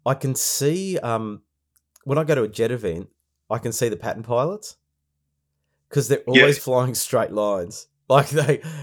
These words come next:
Speaker 1: and they land really well, and they're always doing some aer-,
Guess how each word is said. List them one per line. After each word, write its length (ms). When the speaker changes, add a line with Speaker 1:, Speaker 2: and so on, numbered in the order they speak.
Speaker 1:
and 160
they 120
land 300
really 240
well, 480
and 200
they're 140
always 280
doing 180
some 200
aer-, 140